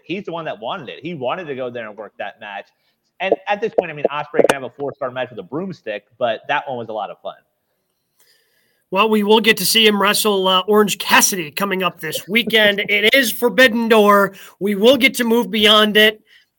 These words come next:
Speaker 2: but we'll have a lot of things to talk about. We've got Forbidden Door to talk about.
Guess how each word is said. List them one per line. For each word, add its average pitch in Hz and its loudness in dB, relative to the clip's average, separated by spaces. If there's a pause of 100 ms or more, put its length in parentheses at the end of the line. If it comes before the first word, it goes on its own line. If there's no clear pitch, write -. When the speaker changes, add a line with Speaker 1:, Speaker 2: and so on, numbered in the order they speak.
(200)
Speaker 2:
but 269 4
we'll 294 6
have 381 6
a 392 -6
lot 381 4
of 349 -6
things 392 -2
to - -14
talk 339 4
about. 220 -4
We've 160 -8
got - -2
Forbidden 190 -4
Door 269 2
to 294 -2
talk 269 0
about. 240 2